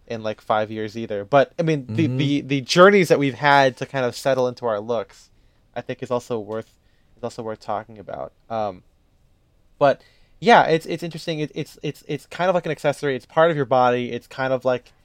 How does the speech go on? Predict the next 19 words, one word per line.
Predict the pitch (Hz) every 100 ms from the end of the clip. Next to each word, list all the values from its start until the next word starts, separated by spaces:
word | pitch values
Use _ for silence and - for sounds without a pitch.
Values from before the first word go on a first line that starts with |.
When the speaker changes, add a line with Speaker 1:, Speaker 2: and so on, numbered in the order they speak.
| _ _ _ _
Speaker 1:
and, | 156 151
and | 175 175
with, | 170 -
and | 185 160 -
to | 196
a |
certain | 233 320 262
extent, | - 180 139 120 -
you | 147
know, | 123 113
uh, | - - _ _ -
I'm | 131
sorry, | - 131 120
Spencer | - 135 -
can't | - 131 117
really | 117
do | 120
this, | 127 120
but | - 127